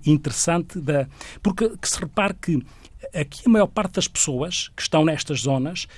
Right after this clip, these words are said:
são pessoas que se vai percebendo, e isso é interessante, porque viveram experiências limite,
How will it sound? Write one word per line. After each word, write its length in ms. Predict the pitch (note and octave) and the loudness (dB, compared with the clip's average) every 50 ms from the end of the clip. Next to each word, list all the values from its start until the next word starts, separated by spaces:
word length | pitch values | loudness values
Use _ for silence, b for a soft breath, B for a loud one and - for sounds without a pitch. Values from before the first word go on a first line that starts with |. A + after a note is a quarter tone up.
| B B B | B B B
são 240 | - - - F3 D#3 | -4 0 2 2 0
pessoas 420 | D3+ - - - A3 G#3+ G3+ - | 0 -2 0 0 2 2 0 0
que 220 | - - - F#3+ F3 | -2 -2 -2 0 0
se 180 | - - C#3+ | 0 0 0
vai 220 | A2 F#3+ G#3 A#3 A#3 | -2 -2 -2 -4 -4
percebendo, 720 | - - - - - D3+ D#3+ D3 C3 A#2 A2+ C3+ E3 F#3 - C3 | -4 -4 -2 -2 0 2 2 2 2 2 0 -2 -6 -8 -4 0
e 140 | B2 D3+ | 2 2
isso 200 | G3+ - - - | 4 4 2 2
é 40 | E3+ | 2
interessante, 560 | E3 D#3 C#3+ - - - - D#3 C3 B2 A#2 - | 2 2 0 -2 -6 -6 -4 -2 -2 -2 -4 -6
porque 220 | - C#3 - - C3+ | -8 -8 -4 0 2
viveram 400 | F3+ E3 C#3 B3 C#4+ D4 C#4 B3+ | 2 4 4 4 4 4 4 2
experiências 760 | - - - - F#3 F#3 F3+ G3 F#3+ F3 - - F3+ E3 C#3+ | 2 0 -2 -2 0 0 0 0 -2 -4 -6 -4 -4 -4 -2
limite, 680 | B2+ C3+ C#3+ C#3+ C#3 C3 B2 A#2+ A#2 - - G#3 A3+ | 0 2 4 6 6 6 6 4 -2 -4 -6 -8 -8